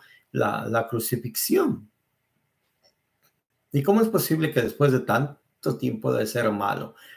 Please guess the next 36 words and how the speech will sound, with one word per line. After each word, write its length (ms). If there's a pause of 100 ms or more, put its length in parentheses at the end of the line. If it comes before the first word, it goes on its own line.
o 180
a 60
lo 100
mejor 280
se 80
la 200
pasó 540 (440)
toda 400 (540)
la 200
vida 280
robando, 800 (160)
en 100
los 200
últimos 360
momentos, 760 (540)
hasta 280
el 280
cielo 340
se 140
roba 320
y 40
se 160
va 160
del 120
cielo? 300 (1800)
Entonces, 420
¿así 220
voy 180
a 100
vivir? 600 (1200)
O 140
vamos 400
a 40
hablar 480
cuando, 600
este, 720